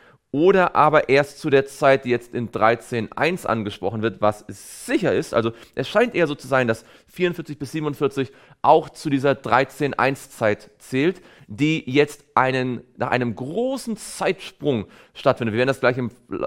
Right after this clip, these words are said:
Laufe der Verse noch genauer sehen. Aber was jetzt hier in dreizehn eins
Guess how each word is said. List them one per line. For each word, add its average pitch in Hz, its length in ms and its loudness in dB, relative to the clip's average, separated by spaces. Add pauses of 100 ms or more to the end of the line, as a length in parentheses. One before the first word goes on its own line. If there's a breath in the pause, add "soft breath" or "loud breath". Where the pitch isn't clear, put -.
(200)
Laufe 113 260 0
der 110 140 2
Verse 127 280 0
noch 113 220 -4
genauer 113 320 2
sehen. 127 320 0 (380 loud breath)
Aber 135 140 0
was 143 120 0
jetzt 208 300 -4
hier 180 140 2
in 165 80 -2
dreizehn 156 380 0
eins 139 360 0